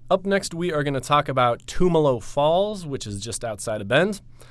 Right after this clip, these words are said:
Now, a lot of the winter waterfalls we're talking about here are kind of hidden away in the winter,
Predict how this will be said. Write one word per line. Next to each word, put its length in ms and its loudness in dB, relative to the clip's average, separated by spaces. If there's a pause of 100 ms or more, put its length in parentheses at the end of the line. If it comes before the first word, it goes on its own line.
(400)
Now, 120 6
a 20 8
lot 180 8
of 60 8
the 80 6
winter 240 2
waterfalls 640 4
we're 80 -8
talking 360 2
about 220 2
here 480 -8
are 100 -8
kind 240 -8
of 120 -10
hidden 280 -6
away 300 -2
in 120 0
the 60 -6
winter, 600 -4